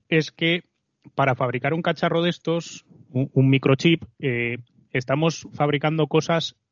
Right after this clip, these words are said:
en la escala del nanómetro. Es decir, estamos fabricando cosas que tienen prácticamente el tamaño de unos pocos átomos. El problema de fabricar cosas tan pequeñas es que se necesita un dispositivo, una, una máquina para producirlos, que es súper cara.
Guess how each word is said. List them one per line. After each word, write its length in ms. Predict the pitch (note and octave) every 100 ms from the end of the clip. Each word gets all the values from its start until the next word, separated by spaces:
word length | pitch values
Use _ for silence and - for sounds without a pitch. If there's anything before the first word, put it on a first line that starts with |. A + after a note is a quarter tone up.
| -
en 320 | B2+ A#2+ A#2+
la 120 | A#2 A#2+
escala 400 | - C#3 D3 D3+
del 240 | C3 A#2+
nanómetro. 640 | A2+ A2+ B2 G2+ - - - _ -
Es 120 | B2+
decir, 300 | C3 - A#2+
estamos 320 | A2+ C3+ D3
fabricando 520 | C#3+ D#3 D3 D3+ D#3
cosas 340 | C#3+ D#3 E3+ C3
que 100 | C#3
tienen 280 | C3+ C#3+ D3
prácticamente 640 | D3 D3+ C#3 C#3 D3 D#3+
el 140 | D3+
tamaño 380 | C3+ B2 C#3 D3
de 60 | C#3
unos 200 | C3+ B2
pocos 360 | - B2 A#2
átomos. 520 | A#2 A2+ F#2 G2+ - - _ - - - - - _
El 140 | D3 B2
problema 320 | C3+ C3 E3
de 60 |
fabricar 360 | E3 F3+ E3 E3
cosas 280 | D#3+ E3+ D#3
tan 200 | E3+ D#3+
pequeñas 640 | D#3+ F#3+ G3 G3 A3 - -
es 180 | D3+ C#3
que 160 | -
se 140 | D#3 D3+
necesita 720 | C#3+ C3 C3+ C3+ D#3 D#3 E3 -
un 320 | D3 C#3+ C#3+
dispositivo, 840 | C#3 C3 C#3+ B2+ B2 F3 F3 G3 - _
una, 380 | B2+ A#2 A2+ A2+
una 220 | B2 B2
máquina 320 | B2 B2 B2+
para 160 | C3 B2+
producirlos, 760 | C3+ C3 B2+ D3 D#3 F3+ - -
que 240 | B2 D3
es 180 | E3+ - -
súper 400 | - G3 C3 G#2+
cara. 280 | G#2 D#3